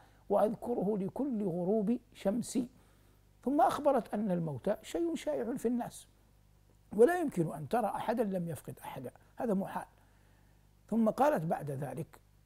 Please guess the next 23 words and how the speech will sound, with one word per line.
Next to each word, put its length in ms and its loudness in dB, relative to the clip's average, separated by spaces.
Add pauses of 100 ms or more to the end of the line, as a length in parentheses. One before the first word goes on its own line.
(600)
"ولولا 420 10
كثرة 520 -2
الباكين 640 2
حولي"، 440 -2 (600)
المصائب 640 -2
تخفف 560 -6 (220)
إذا 120 -6
كانت 320 -4
في 100 -10
الناس 280 -6
عامة، 420 -2 (680)
يجع-، 440 0 (200)
يجعل 520 2
ثقلها 520 0
على 240 0
النفس 440 -2
أقل. 280 4 (540)
يقول 200 -6
شوقي: 420 0
"إن 140 -4
المصائب 600 -2
يجمعن 580 0 (480)
المصابين"، 640 2